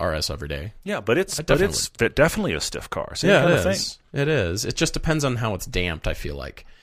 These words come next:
Speaker 1: How it,
Speaker 2: Yeah.
Speaker 1: how it ends at the end of the
Speaker 2: Sure, sure, sure.
Speaker 1: travel.
Speaker 2: Yeah.
Speaker 1: I, I think that's the difference there. So he's looking at two Series. He's looking at the M two forty i. I mean, that's the obvious choice after the M two.
Speaker 2: Mm-hmm.
Speaker 1: But then anything with the M Sport trim is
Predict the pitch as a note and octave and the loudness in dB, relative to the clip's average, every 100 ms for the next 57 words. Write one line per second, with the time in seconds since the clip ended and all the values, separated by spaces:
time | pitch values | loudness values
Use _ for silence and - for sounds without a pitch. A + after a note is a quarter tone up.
0 | _ - B2 A#2+ C3 A#2+ G#2+ - - B2 | _ 0 4 4 4 2 0 0 2 4
1 | A2+ G#2 G2 - - A2 A2+ A2 G2+ F2 | 4 0 -2 -4 -2 0 0 0 -4 -4
2 | F#2+ F#2 F2+ E2 - - A2 F#2+ G#2 F2 | 0 2 2 0 -4 -4 -2 2 2 2
3 | C2+ - - - - D3+ A2+ G2+ G2 - | -2 -12 -14 -18 -4 0 0 -2 -4 -4
4 | F#2 - - E2 E2 - D2+ - - - | -4 -4 -6 -6 -8 -6 -6 -8 -16 -20
5 | - - - D#3 D3 G#3 B3 - B2 A#2+ | -20 -8 4 4 6 4 4 2 2 2
6 | G#2 F#2+ E2+ F#2+ - A#2 C3 D3+ D#3 - | 2 2 2 0 0 0 0 0 0 2
7 | C3+ C3+ D3+ - B2 G#2 E2+ E2 F#2 G#2+ | 2 0 -2 2 2 2 0 0 0 -2
8 | G2 G2+ - - G#2+ G2 F#2+ - A2 G#2 | -2 -2 -2 0 2 2 0 2 2 2
9 | F2+ G2 D2+ F#2+ F2 - F#3+ G#2+ G#2+ G2+ | 0 -2 -4 -4 -2 2 2 4 0 -2
10 | E2 G2 G2 C3 - C3+ B2+ - D#3+ F3+ | -4 -4 -2 2 4 4 4 0 2 4
11 | D#3+ C#3+ B2+ - - C#3 C3 G#2+ G#2 - | 4 4 2 0 -2 -2 0 0 -2 -2
12 | - E3 G2+ | 2 2 2